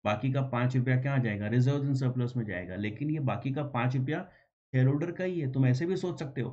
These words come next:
कि डेढ़ सौ रुपये में मैंने share खरीदा और मुझे पन्द्रह रुपया मिलेगा, दस रुपया dividend अभी मिलेगा,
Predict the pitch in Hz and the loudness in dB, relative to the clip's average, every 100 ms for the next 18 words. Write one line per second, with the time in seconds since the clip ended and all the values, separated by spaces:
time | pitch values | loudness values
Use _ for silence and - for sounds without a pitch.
0 | - _ _ - 151 143 110 117 113 120 | -12 _ _ -2 0 -2 -4 2 4 4
1 | 160 156 151 156 151 143 143 127 123 131 | 2 0 0 2 2 2 0 2 4 4
2 | 127 110 110 120 120 120 139 - 131 131 | 2 0 0 2 2 2 0 4 8 10
3 | 135 135 147 147 147 123 90 - _ _ | 8 6 0 0 0 -2 -6 -14 _ _
4 | _ _ _ _ _ _ _ _ _ _ | _ _ _ _ _ _ _ _ _ _
5 | _ - 131 131 151 151 135 135 147 160 | _ 2 2 4 2 4 4 4 2 2
6 | 123 139 165 131 139 | 6 6 6 4 2